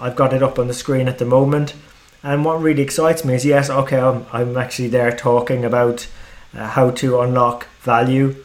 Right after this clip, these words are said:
uh, within our organization so that we can have more, uh, meaningful careers, be involved in influencing and driving better decision making as, as finance organizations. But that's actually to be part of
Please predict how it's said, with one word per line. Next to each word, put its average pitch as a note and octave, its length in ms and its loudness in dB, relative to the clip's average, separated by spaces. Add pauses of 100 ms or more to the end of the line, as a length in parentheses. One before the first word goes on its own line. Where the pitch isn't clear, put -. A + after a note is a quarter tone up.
(320)
uh, A#2+ 140 -8
within C3 320 0
our B2 160 4
organization B2 880 0
so C3 220 -2
that A#2+ 160 0
we B2 120 -4
can B2 280 -4 (100)
have B2 180 -2
more, B2 360 0 (500)
uh, A#2 60 -16 (260)
meaningful C3+ 600 2
careers, C3 400 0
be C3 160 -2
involved B2 640 0 (260)
in A#2+ 100 -10
influencing B2+ 680 0
and A#2 120 -2
driving B2 420 0
better A#2+ 260 0
decision C3+ 420 0
making A#2 480 -2 (560)
as, B2 200 -2
as A#2+ 180 -8
finance B2 400 -2
organizations. A#2+ 840 0
But - 300 -12
that's D#3 140 -6
actually F3 300 0
to - 80 -16
be D3+ 120 0
part C#3+ 380 -2
of F3 340 2